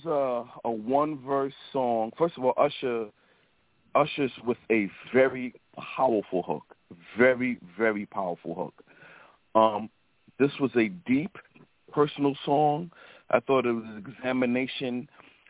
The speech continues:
of his emotional feelings towards his son. Now, he said it sounded like there was some tough love in this verse. You know, you playing with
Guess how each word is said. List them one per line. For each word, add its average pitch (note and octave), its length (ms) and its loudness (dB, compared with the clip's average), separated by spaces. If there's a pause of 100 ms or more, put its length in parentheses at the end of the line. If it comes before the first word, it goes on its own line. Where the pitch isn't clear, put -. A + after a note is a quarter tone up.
(260)
of B2+ 160 4
his B2+ 240 -6 (460)
emotional C3+ 1000 -2 (920)
feelings C3+ 600 0 (400)
towards B2+ 360 4
his A#2 140 -4 (120)
son. G#2+ 260 0
Now, A#2 120 0
he F3+ 140 -4 (120)
said C3+ 180 2 (320)
it D3 120 0 (120)
sounded A3+ 280 4
like C#3+ 180 2
there C#3+ 120 0
was B2 180 -8
some F#2+ 120 -14 (220)
tough F3+ 160 -8 (100)
love G#2 520 2 (180)
in G2+ 240 -4
this F#2+ 120 -4 (120)
verse. F2 340 -2 (880)
You A2 140 2
know, F2+ 380 4 (680)
you G#2+ 220 4 (100)
playing B2+ 260 4
with A2+ 140 2